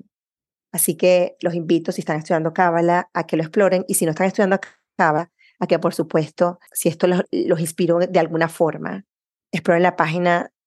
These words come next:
cábala punto com y exploren un poco qué significa toda esta conversación, lo que hablamos sobre el sistema,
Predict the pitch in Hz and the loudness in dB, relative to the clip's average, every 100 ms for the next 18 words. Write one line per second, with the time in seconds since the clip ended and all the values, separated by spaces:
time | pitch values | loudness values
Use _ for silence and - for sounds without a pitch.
0 | _ _ - 170 170 175 190 180 190 190 | _ _ -2 2 2 0 -4 -6 -6 -4
1 | 160 165 - _ - _ _ - 247 269 | -4 -6 -12 _ -20 _ _ -2 0 2
2 | 262 269 254 330 175 - 180 208 202 180 | 4 2 0 -4 -6 -4 -2 0 0 0
3 | 185 - 185 175 156 175 175 180 185 - | -4 -2 0 -2 -4 -6 -2 -2 -2 -2
4 | 170 160 165 160 190 147 151 156 156 156 | 0 0 -2 -4 -6 -2 0 0 -2 -2
5 | 165 160 160 - - - _ - 175 165 | 0 2 0 -4 -20 -20 _ -2 0 0
6 | 165 165 165 165 | 0 4 4 2